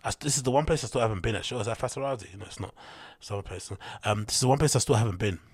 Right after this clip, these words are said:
I still haven't been to Ibiza. One of the main things I haven't actually visited. Um, I actually need to go and check out, especially as a, as somebody who's really into clubbing and shit. It's definitely a place that I should probably be checking out, innit?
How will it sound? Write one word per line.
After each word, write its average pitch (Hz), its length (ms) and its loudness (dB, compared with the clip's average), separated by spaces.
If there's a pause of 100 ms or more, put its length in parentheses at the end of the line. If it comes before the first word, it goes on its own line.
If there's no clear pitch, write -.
I 98 60 -8
still - 160 2
haven't 131 240 4
been 113 160 2
to 98 80 0
Ibiza. 90 420 -4 (300)
One 110 140 2
of 104 60 2
the 101 60 4
main 104 240 2
things 104 300 -4
I 90 60 -2
haven't 98 280 -2
actually 90 400 -6
visited. 90 580 -8 (480)
Um, 85 460 -2
I 90 220 0
actually 104 220 0
need 95 180 -4
to 90 80 -8
go 87 100 -8
and 82 140 -8
check - 260 -4
out, 90 120 -2
especially 107 260 -2
as 95 120 -2
a, 87 220 -6 (340)
as - 120 -2
somebody 92 320 0
who's 90 260 -6
really 92 320 -4
into 87 200 -6
clubbing 90 420 -6
and 82 100 -8
shit. 85 220 -6
It's - 80 -6
definitely 98 280 -4
a 85 40 -6
place 98 220 -4
that - 100 -6
I 92 80 -8
should - 220 -6
probably 90 280 -4
be 87 120 -12
checking 92 360 -10
out, 90 120 -4
innit? 90 240 -6